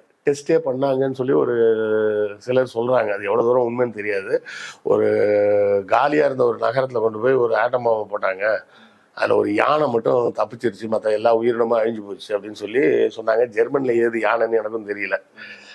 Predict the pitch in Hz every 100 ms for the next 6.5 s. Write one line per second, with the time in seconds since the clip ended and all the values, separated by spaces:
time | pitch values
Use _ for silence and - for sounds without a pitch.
0 | - - _ _ - - 151 147 143 139
1 | 135 156 180 156 139 139 120 - _ _
2 | _ - 151 143 170 156 - - - -
3 | 117 156 185 180 175 160 160 170 180 -
4 | 139 147 147 135 147 127 120 117 101 -
5 | _ _ _ _ - _ 101 101 110 170
6 | 208 - 139 135